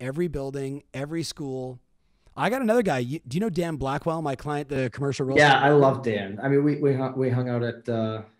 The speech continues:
Speaker 2: at your place a while back. I
Speaker 1: Right.
Speaker 2: love Dan.
Speaker 1: Right. Dan, Dan had a mission to, he was gonna go, he's a multifamily broker for everybody listening. Dan Blackwell, check him out on, on Instagram or YouTube. His rent report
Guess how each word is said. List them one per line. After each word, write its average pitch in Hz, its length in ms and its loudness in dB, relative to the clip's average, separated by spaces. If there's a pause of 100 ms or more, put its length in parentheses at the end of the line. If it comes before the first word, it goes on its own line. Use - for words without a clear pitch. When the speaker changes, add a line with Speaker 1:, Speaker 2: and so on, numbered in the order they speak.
(100)
Speaker 2:
at 117 80 -4
your 120 120 -2
place 110 320 -6
a 110 40 -4
while 98 220 -6
back. 95 440 -8
I 113 80 0
Speaker 1:
Right. 110 180 2
Speaker 2:
love 101 200 -8
Dan. 90 260 -6 (240)
Speaker 1:
Right. 208 260 -2 (200)
Dan, 208 320 -4 (120)
Dan 175 320 -6
had 170 140 -4
a 160 60 -6
mission 147 400 -4
to, 143 180 -4
he 131 160 -6
was 160 100 -10
gonna 160 180 -6
go, 139 200 -6
he's 123 160 -6
a 127 60 -4
multifamily 135 600 -4
broker 113 260 -6
for 120 100 -8
everybody 117 260 -6
listening. 113 320 -8
Dan 120 240 -8
Blackwell, 117 500 -10
check 120 220 -10
him 113 120 -10
out 113 140 -12
on, 110 240 -12 (120)
on 113 140 -12
Instagram 117 380 -10
or 107 60 -10
YouTube. 107 460 -10 (240)
His 151 260 -2
rent 131 320 -6
report 185 560 -6